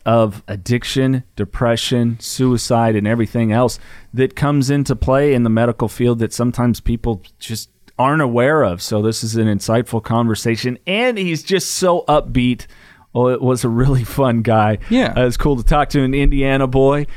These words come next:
Speaker 1: Uh, you know, of course, uh, somehow we seem to fall in with people when it comes to, uh, basketball allegiance. He's a Pacers fan. We don't give him too much of a hard time about that.
Speaker 2: No.
Speaker 1: But, uh, it was definitely a great conversation. Not only is he thriving, uh, in his, uh, medical field,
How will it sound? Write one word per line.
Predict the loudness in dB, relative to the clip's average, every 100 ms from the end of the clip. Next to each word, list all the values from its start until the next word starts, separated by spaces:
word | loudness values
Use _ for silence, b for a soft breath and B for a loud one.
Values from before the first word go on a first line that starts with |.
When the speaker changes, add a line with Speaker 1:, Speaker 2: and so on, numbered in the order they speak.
| B B B
Speaker 1:
Uh, | 2 4
you | 2 2
know, | 0
of | 0
course, | 2 0 2
uh, | 0 0
somehow | 0 0 2 2
we | 0
seem | 0 0
to | 0
fall | 0 2 4
in | 2
with | 2
people | 0 0 0
when | 0 0
it | 0
comes | 0 0 0
to, | 0 2
uh, | 2
basketball | 2 2 0 -4 0 2 2
allegiance. | 4 2 2 -2 0
He's | 0 0
a |
Pacers | 2 2 2 0 -4 -4
fan. | 0 2 2 2
We |
don't | 2 0
give | 0 -2
him | -2
too | 0 2
much | 2 0
of | 0 0
a | 2
hard | 2 0
time | 0 0
about | 0 2 0 0
that. | 0 -2 -4 B B
Speaker 2:
No. | -6 -4 -2
Speaker 1:
But, | 0 0 0
uh, |
it | 0 2
was | 0 0 0
definitely | -2 -2 0 0
a | 0
great | 0 -2
conversation. | 0 0 0 -2 -2 -2 -2 0
Not | 2
only | 2 0
is | -2
he | -6
thriving, | -6 -2 0 0 -2 -2
uh, | -4 -6 -8 -10 -4
in | -4
his, | -2 -4 -6 -4
uh, | -2
medical | 0 0 0 -2 -4
field, | -2 2 2